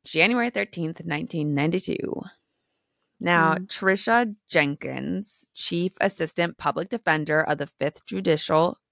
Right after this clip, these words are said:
Speaker 1: Circuit, represented Eileen.
Speaker 2: Okay.
Speaker 1: Eileen only stood trial once,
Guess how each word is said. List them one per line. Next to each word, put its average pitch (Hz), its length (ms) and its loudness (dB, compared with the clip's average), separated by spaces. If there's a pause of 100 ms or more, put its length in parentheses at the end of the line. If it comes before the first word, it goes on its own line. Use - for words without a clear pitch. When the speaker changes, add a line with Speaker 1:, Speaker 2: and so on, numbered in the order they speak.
(180)
Speaker 1:
Circuit, - 680 0 (800)
represented 160 680 2
Eileen. 139 540 -4 (340)
Speaker 2:
Okay. 202 360 -6 (680)
Speaker 1:
Eileen 190 560 0
only 170 280 -2
stood 196 280 -6
trial 160 480 0
once, 175 640 -4